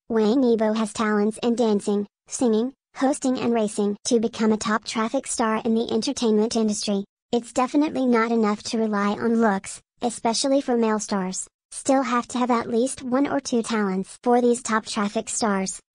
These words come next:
most of the most common skills that can easily capture female netizens are singing and dancing. For Wang Yibo, he not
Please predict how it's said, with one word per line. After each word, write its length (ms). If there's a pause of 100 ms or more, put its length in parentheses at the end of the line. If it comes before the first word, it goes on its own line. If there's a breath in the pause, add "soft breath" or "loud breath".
most 300
of 140
the 60
most 320
common 340
skills 380
that 180
can 180
easily 440
capture 440
female 440
netizens 540
are 120
singing 420
and 160
dancing. 540
For 140
Wang 280
Yibo, 440 (180)
he 180
not 240